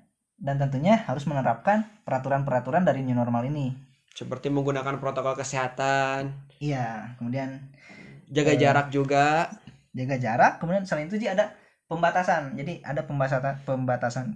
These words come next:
Speaker 1: wisatawan yang masuk pada kegiatan pariwisata tersebut. Jadi, misalnya pada kegiatan pariwisata eh, apa ya, yang umum? Taman, taman-taman ini.
Speaker 2: Taman safari gitu.
Speaker 1: Boleh ya,
Speaker 2: Bisa.
Speaker 1: seperti itu.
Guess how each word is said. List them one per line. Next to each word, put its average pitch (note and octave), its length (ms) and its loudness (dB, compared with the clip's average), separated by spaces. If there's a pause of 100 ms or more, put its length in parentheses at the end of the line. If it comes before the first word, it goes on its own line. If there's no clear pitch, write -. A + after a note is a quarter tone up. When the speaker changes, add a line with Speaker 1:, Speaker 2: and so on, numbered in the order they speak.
(220)
Speaker 1:
wisatawan D3+ 640 0
yang D#3+ 80 0
masuk C#3 320 -4
pada C#3 240 0
kegiatan B2+ 400 -4
pariwisata A#2 420 -6
tersebut. C3 460 -6 (680)
Jadi, D#3+ 220 -4
misalnya F3 480 -2 (580)
pada C3 240 -4
kegiatan C3+ 800 0
pariwisata C3 720 0 (540)
eh, B2 580 -6
apa G#3 200 0
ya, D3 180 2 (280)
yang A#2+ 160 -6
umum? A#2 320 -4 (1000)
Taman, D3 540 -2
taman-taman C3 580 -2
ini. F3+ 100 0
Speaker 2:
Taman C#3 200 2
safari C3 480 -2
gitu. B2+ 160 -4 (260)
Speaker 1:
Boleh D#3 260 -2
ya, C3 100 -4
Speaker 2:
Bisa. B2+ 120 -6
Speaker 1:
seperti B2 200 -10
itu. D3+ 120 -6